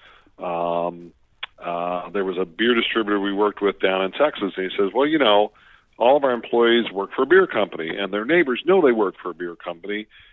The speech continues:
It's really embarrassing for them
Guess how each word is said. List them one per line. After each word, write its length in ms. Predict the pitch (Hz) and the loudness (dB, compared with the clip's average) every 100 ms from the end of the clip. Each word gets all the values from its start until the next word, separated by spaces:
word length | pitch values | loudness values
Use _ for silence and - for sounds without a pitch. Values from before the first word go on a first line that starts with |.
| _ | _
It's 260 | - 135 - | -2 -2 0
really 300 | 131 170 180 | 4 4 4
embarrassing 800 | 143 120 131 175 151 - 117 107 | 2 2 2 2 0 -2 -2 -2
for 140 | - 110 | 0 2
them 680 | 98 131 151 87 85 95 | 6 6 6 2 -2 -6